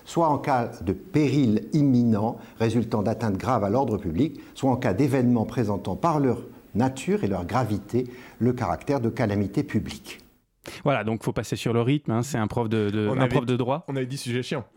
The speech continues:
Speaker 2: Sujet chiant,
Speaker 3: <laughs>
Speaker 2: voilà. C'est, alors je sais, pour information, c'est le professeur de droit Henri Oberdorf. Mais en tout cas, péril imminent, calamité publique, t'avais du potentiel, état d'urgence. Un côté bad boy qui paraissait vachement séduisant au départ.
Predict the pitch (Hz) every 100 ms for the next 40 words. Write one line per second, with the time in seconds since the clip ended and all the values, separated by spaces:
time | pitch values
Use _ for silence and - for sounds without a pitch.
0 | - - 175 208 240 131 202 214 120 104
1 | 120 113 127 135 151 - 196 - 156 147
2 | 143 135 185 165 135 156 135 156 120 139
3 | - 120 110 95 92 92 - - - -
4 | - - 196 208 - - _ - 240 208
5 | 190 180 170 175 202 185 - 185 170 180
6 | 160 170 - 160 185 196 180 185 185 262
7 | - 240 - 269 233 160 139 135 123 131
8 | 117 127 110 123 185 185 131 123 - 147
9 | 143 190 185 156 135 139 135 160 143 143
10 | - 170 - 143 143 151 147 143 170 165